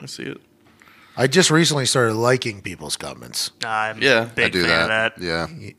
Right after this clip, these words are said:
Speaker 2: I don't like anybody's tweets. I don't do that.
Speaker 4: Yeah, I've noticed that.
Speaker 2: You know, like means nothing.
Speaker 3: That is true.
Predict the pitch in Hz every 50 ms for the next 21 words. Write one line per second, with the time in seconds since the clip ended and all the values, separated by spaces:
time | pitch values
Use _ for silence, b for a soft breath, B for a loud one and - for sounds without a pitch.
0 | B B B B B B - 147 170 175 160 151 147 - 151 139 131 127 123 113
1 | - - - 113 113 104 87 - - - - - _ _ _ _ _ _ _ _
2 | _ _ _ _ _ _ - 113 113 113 101 117 110 104 95 87 - _ _ _
3 | _ _ _ _ _ - 107 110 110 117 110 98 92 - 85 80 80 78 - -
4 | _ - 113 117 120 127 127 123 117 113 107 - 95 101 98 - - 69 64 -
5 | _ _ _ _ _ _ _ _ _ _ b b b b b - 127 120 - -
6 | - 139 131 113 101